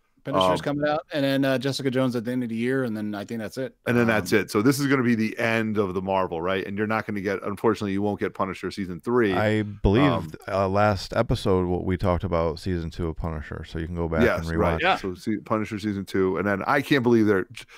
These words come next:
Speaker 2: Jessica Jones must be almost done, right? Because of all
Speaker 1: Yeah.
Speaker 2: the shows that they're gonna act. I mean, if that's not even in, if that's not in post-production and almost done, then
Speaker 1: Put it
Speaker 2: they've
Speaker 1: this way,
Speaker 2: already
Speaker 1: it's Netflix money, so they're not gonna th-,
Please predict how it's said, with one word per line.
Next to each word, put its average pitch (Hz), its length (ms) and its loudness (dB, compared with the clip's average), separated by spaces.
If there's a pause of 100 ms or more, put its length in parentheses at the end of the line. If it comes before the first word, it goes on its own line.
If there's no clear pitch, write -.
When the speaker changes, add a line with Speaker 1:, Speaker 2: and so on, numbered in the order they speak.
(120)
Speaker 2:
Jessica 196 340 6
Jones 127 380 4
must 110 180 -2
be 110 80 -2
almost 101 380 -2
done, 76 360 -8 (440)
right? 110 200 0
Because 107 260 0
of 120 100 2
all 151 100 6
Speaker 1:
Yeah. 175 80 4
Speaker 2:
the 156 60 2
shows 123 260 2
that 107 140 -2
they're 107 100 0
gonna 98 260 -6
act. 92 320 -6
I 104 40 -6
mean, 104 160 -6
if 104 80 -8
that's 139 180 -2
not 139 160 0
even 113 220 0
in, 95 140 -4 (380)
if 104 120 -4
that's 123 260 2
not 117 220 0
in 107 100 -6
post-production 95 800 0
and 85 100 -8
almost 95 300 -6
done, 92 240 -4
then 80 240 -10 (380)
Speaker 1:
Put 240 100 4
it 285 80 6
Speaker 2:
they've 220 80 8
Speaker 1:
this 180 60 2
way, 175 100 8
Speaker 2:
already 160 120 8
Speaker 1:
it's 160 240 0
Netflix 208 400 0
money, 156 460 0 (160)
so 151 340 0
they're 139 160 -2
not 190 180 2
gonna 139 220 0
th-, 117 240 -4